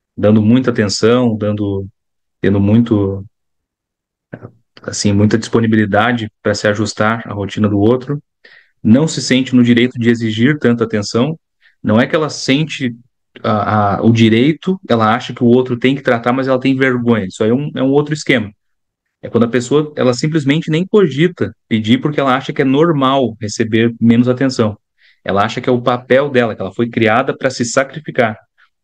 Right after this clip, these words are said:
Ela tem a finalidade de se doar pro outro. E, pro, em contrapartida, existem pessoas que acreditam o oposto, que elas acreditam genuinamente que o dever dos outros é se doar por elas, que o dever dos outros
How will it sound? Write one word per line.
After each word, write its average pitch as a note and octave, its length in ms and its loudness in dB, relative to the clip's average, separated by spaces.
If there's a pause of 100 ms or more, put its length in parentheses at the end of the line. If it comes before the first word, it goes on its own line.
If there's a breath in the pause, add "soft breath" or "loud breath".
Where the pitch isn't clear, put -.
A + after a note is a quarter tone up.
Ela F#2 200 -6
tem A#2 160 2
a A#2+ 60 2
finalidade A#2 680 0
de B2 80 -12
se B2+ 160 -10
doar B2+ 320 0
pro C#3+ 140 -4
outro. - 220 -4 (280 loud breath)
E, G3+ 160 0
pro, - 300 0
em A#2+ 100 4
contrapartida, A#2 800 0 (560)
existem G#2+ 360 0
pessoas B2 420 0
que D#3 80 -2
acreditam C3+ 420 -2
o D#3+ 140 2
oposto, G3 420 0 (640)
que G2 80 -4
elas G2 200 0
acreditam B2 600 0
genuinamente C#3+ 840 0 (280)
que B2 120 -2
o A#2+ 40 2
dever A#2+ 400 0
dos C3+ 200 -8
outros C3+ 520 0
é C3 60 0
se B2+ 160 -4
doar B2+ 300 2
por F3+ 120 0
elas, C3+ 300 -2
que - 80 -20
o G2+ 40 -12
dever G2 280 0
dos B2 160 2
outros B2+ 460 0